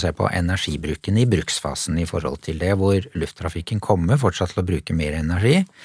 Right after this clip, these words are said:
men kanskje renere energi. Få bort fossile energikilder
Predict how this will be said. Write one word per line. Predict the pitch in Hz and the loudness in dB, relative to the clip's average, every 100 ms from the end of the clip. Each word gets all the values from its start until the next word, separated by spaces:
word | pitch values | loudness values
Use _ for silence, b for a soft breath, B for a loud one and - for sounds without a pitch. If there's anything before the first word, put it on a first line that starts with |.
| B B B | B B B
men | 143 | 2
kanskje | 151 135 139 | 4 6 6
renere | 151 90 71 69 | 6 4 2 -2
energi. | 73 - 78 71 - - _ _ _ _ _ _ _ _ | -2 -4 -4 -4 -6 -12 _ _ _ _ _ _ _ _
Få | - 107 | 0 0
bort | 82 87 - - - | 2 0 -4 -20 -6
fossile | - - 73 71 85 | -2 -2 -4 -4 -2
energikilder | 90 87 - - 85 - 92 87 170 | 0 -2 -2 -8 -10 -8 -4 0 0